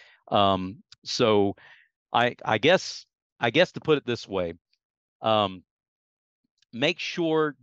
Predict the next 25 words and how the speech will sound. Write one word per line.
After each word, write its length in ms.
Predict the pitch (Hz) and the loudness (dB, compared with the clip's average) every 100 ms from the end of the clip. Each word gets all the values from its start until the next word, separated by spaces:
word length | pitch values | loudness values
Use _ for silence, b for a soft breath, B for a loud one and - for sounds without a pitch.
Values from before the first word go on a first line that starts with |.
| _ | _
data 360 | 135 135 127 120 | -2 0 -2 -4
is 140 | 98 | -6
actionable. 580 | 110 104 - - - - _ _ _ _ | -4 -4 -6 -16 -20 -20 _ _ _ _
All 120 | 101 | -2
right. 260 | 98 104 123 | 2 2 0
Make 300 | 110 131 - | -2 -2 -2
sure 440 | - 151 143 139 135 | -6 -2 0 0 2
it 260 | 113 - - _ _ _ _ | 0 0 -8 _ _ _ _
does 320 | 123 131 131 | -2 0 0
those 280 | 104 123 120 | -2 -6 -6
three 240 | - 117 110 | -10 -10 -8
things 320 | 117 110 104 | -8 -6 -4
I 100 | 101 | -2
talked 340 | - 110 - | 2 2 0
about, 320 | 92 87 73 | -4 -4 -4
right? 320 | - 104 107 - B B _ | -2 -2 -2 -6 B B _
Does 240 | - 104 92 | 0 2 2
it 140 | 104 | -2
make, 400 | 107 101 120 113 | -2 -2 -2 -2
help 240 | 110 120 113 | -2 -2 -2
you 60 | |
to 60 | 101 | -6
make 280 | 95 117 143 | -6 -6 -6
a 60 | |
decision, 520 | 151 - 139 123 131 | -10 -4 -4 -4 -6